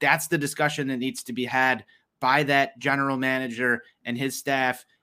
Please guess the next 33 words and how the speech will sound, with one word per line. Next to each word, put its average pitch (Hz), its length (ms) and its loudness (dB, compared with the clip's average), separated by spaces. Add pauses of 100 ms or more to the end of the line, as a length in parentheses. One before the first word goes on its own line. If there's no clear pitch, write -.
and 135 160 -2
the 131 60 -2
plan 131 480 -2
and 131 120 -6
the 127 60 -4
design 127 540 2
of, 123 400 0 (220)
"Okay, 147 400 -2 (180)
we're 135 160 2
trading 160 380 2
Marc-Andre 139 580 0
Fleury 127 300 -4
for 135 180 -4
an, 123 240 -4
an, 127 400 -2
an 131 100 -4
additional 135 420 -4
first 135 320 -2
round 131 200 0
draft 120 260 -6
pick." 151 240 -4 (200)
So - 140 -4
I 143 120 6
wanna, 170 340 4
I 131 60 0
wanna 156 180 2
start 147 300 -2
looking 151 240 -2
at 139 120 0
that 131 220 0
board 139 380 2 (260)
twenty-five 143 680 0
through 127 520 0